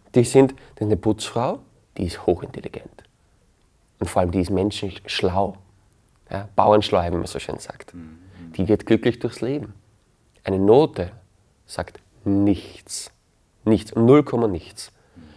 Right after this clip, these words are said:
Speaker 1: Und von wegen Kinder, was werden? Was suchen wir denn ein Leben lang? Die Liebe zum Detail? Dass wir uns freuen können? Dass wir mit Begeisterung aufstehen können? Gesundheit? Dass wir nicht voreingenommen sind? All das haben die Kinder.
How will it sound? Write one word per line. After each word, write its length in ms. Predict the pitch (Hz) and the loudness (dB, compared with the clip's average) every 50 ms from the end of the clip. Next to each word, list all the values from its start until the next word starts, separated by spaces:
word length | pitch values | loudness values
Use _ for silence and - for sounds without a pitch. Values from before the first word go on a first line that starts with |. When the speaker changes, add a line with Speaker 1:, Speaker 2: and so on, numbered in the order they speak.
| - - _ | -20 -12 _
Speaker 1:
Und 140 | - 101 92 | -4 -2 0
von 160 | - 107 101 | 2 2 4
wegen 240 | 101 107 110 104 - | 4 4 4 2 -2
Kinder, 340 | - 123 127 139 131 117 98 | -2 -2 0 0 0 0 -2
was 200 | 98 92 - 85 | -4 -6 -4 -2
werden? 400 | 92 98 123 139 135 - 87 87 - _ _ _ _ _ _ - - - - - | 0 0 0 -2 -2 -6 -8 -8 -10 _ _ _ _ _ _ -20 -20 -20 -8 -2
Was 180 | 120 110 - - | 0 0 0 2
suchen 220 | 175 175 190 180 | 0 0 2 2
wir 60 | 147 | 2
denn 120 | - 120 110 | 4 4 2
ein 100 | 104 98 | 2 2
Leben 280 | 92 90 87 85 90 | 2 2 2 2 0
lang? 260 | 90 87 80 80 82 - _ _ _ _ _ _ _ _ _ _ _ _ _ _ _ _ _ _ _ _ _ _ _ _ - | -2 -4 -6 -8 -10 -14 _ _ _ _ _ _ _ _ _ _ _ _ _ _ _ _ _ _ _ _ _ _ _ _ -2
Die 80 | - 101 | 0 0
Liebe 280 | 92 95 98 107 107 | 2 2 2 0 -2
zum 220 | - - - 98 92 | -4 -2 -4 -2 -2
Detail? 440 | 95 90 92 95 101 120 147 170 - _ _ _ _ _ _ _ _ _ _ _ _ _ - | -2 -4 -4 -6 -6 -6 -8 -8 -12 _ _ _ _ _ _ _ _ _ _ _ _ _ -10
Dass 160 | - 95 87 | -8 -4 -2
wir 60 | 92 | -2
uns 120 | 87 85 - | -2 -2 -4
freuen 420 | - - - 95 95 110 127 131 | -6 -6 -4 0 0 0 0 0
können? 300 | - - 117 123 123 127 - - | -4 -8 -8 -8 -8 -10 -12 -16
Dass 160 | - - - | -12 -6 0
wir 80 | - 110 | 4 4
mit 140 | 107 107 - - - - - - | 4 4 2 -4 -20 -12 -6 -2
Begeisterung 800 | - - - - - 135 - 156 143 - - 135 143 143 - - | -2 -2 0 4 4 4 4 4 -2 2 4 6 6 6 6 6
aufstehen 500 | 82 80 - - - - 127 117 127 123 | 4 4 4 2 -2 -2 0 -2 -2 -2
können? 380 | - 123 113 120 123 131 - - - _ _ _ _ _ _ - - _ _ - | -2 -4 -4 -4 -4 -8 -10 -12 -18 _ _ _ _ _ _ -20 -20 _ _ -12
Gesundheit? 840 | - - - - - 123 135 151 147 - - 117 - - - - - _ _ _ _ _ - | -10 -8 -4 0 4 4 4 4 2 -2 -4 -4 -4 -6 -10 -14 -20 _ _ _ _ _ -8
Dass 180 | - 98 87 | -6 -4 0
wir 80 | 98 98 | 0 2
nicht 300 | 101 107 117 123 - - | 4 4 4 4 2 0
voreingenommen 720 | - - 131 139 123 120 127 117 123 117 113 110 113 113 | 0 4 4 4 4 4 0 0 0 0 2 2 0 0
sind? 180 | - - - - - | -2 -4 -6 0 2
All 180 | - 165 165 | 4 4 4
das 300 | 165 - 156 147 - - | 2 0 -4 -4 -6 -6
haben 200 | 147 143 - 135 | -6 -6 -6 -6
die 80 | - 120 | -8 -8
Kinder. 340 | - - 113 104 101 104 | -10 -10 -10 -10 -10 -12